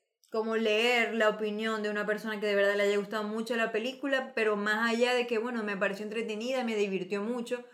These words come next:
porque eso lo puedo entender, que les haya divertido. Pero me gustaría como, como leer la opinión de alguien que me diga como, "No, me gustó la película por esto y pienso que funcionó en esto y no estoy de acuerdo en esto".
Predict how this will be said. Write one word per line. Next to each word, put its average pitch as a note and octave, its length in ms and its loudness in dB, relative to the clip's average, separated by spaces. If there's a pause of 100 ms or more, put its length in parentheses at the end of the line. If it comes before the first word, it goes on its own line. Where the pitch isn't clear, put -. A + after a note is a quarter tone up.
(140)
porque G#3 220 2
eso G3+ 120 -2
lo G3+ 120 0
puedo G#3+ 160 2
entender, G#3 680 -2 (340)
que F3+ 140 -6
les E3+ 160 -4
haya F3+ 180 0
divertido. F#3+ 600 -4 (500)
Pero B3 720 6
me A#3+ 140 4
gustaría A#3+ 400 2
como, C4 840 0
como A3+ 320 0
leer A3+ 1000 2
la A3+ 120 -2
opinión G#3 400 -2
de G#3+ 80 2
alguien G#3+ 260 0
que G#3+ 100 0
me G3+ 120 -2
diga G3 300 0
como, F#3 480 -6
"No, F#3+ 280 -2
me F3 120 -4
gustó F3+ 200 -4
la F#3 140 -4
película G3+ 420 -2
por F#3+ 140 0
esto B3 240 -2
y A3+ 60 -2
pienso A3 500 -4
que A3+ 420 0
funcionó F#3+ 600 -4
en G#3 80 -6
esto C4+ 240 -4
y - 20 0
no F#3+ 160 -2
estoy F3+ 200 -4
de F3 80 0
acuerdo E3 320 -6
en E3+ 100 -10
esto". - 240 -18